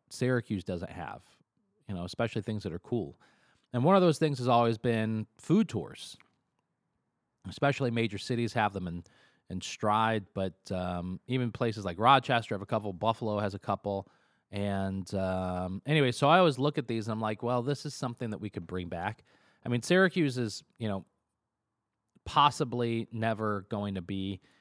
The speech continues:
this major tourist attraction like, you know, a hu-, like a, like a Buffalo, New York, for example. We don't have a professional sports team. I don't think we ever will,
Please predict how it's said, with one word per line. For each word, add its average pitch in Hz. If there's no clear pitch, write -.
this 104
major 104
tourist 95
attraction 90
like, 92
you 95
know, 80
a 101
hu-, 101
like 95
a, 98
like 101
a 104
Buffalo, 95
New 87
York, 58
for -
example. 76
We 110
don't 120
have 120
a 107
professional 104
sports 147
team. 117
I 90
don't 87
think 87
we 76
ever 71
will, 123